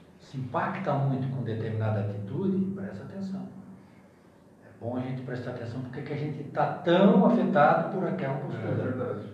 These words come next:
Speaker 1: Porque aquela nos, nos
Speaker 2: Com
Speaker 1: toca
Speaker 2: certeza.
Speaker 1: particularmente, né? E é um momento de reflexão. Uma coisa que eu, que eu gosto sempre de conversar com o meu grupo de estudo e de trabalho é o seguinte.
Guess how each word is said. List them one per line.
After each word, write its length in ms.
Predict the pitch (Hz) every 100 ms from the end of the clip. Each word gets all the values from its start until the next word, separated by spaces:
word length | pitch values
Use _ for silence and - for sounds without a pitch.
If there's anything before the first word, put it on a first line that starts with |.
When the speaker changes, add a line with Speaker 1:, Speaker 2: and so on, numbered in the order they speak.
| -
Speaker 1:
Porque 180 | 117 123
aquela 400 | 135 135 135 151
nos, 180 | 151 185 - - - - - - - - -
nos 120 | 123
Speaker 2:
Com 80 | -
Speaker 1:
toca 340 | 226 247 -
Speaker 2:
certeza. 240 | 123 117 -
Speaker 1:
particularmente, 880 | - 135 135 135 123 120 120 120 113 -
né? 300 | - 135 - - - -
E 120 | 127
é 60 | 147
um 120 | 151
momento 320 | 156 147 147
de 80 | 143
reflexão. 580 | 165 170 190 190 - - - - -
Uma 220 | 196 214
coisa 220 | 254 240
que 80 | 240
eu, 220 | 226 196
que 60 | 190
eu 80 | 165
gosto 280 | 180 190 190
sempre 200 | - 175
de 60 |
conversar 560 | 156 147 123 104 147 151 123
com 120 | 107
o 240 | 104 - 110
meu 120 | 104
grupo 300 | - - -
de 600 | - - - - - -
estudo 320 | - - 127 98
e 40 |
de 80 | 98
trabalho 300 | - - 131
é 20 | 131
o 40 |
seguinte. 360 | - - 101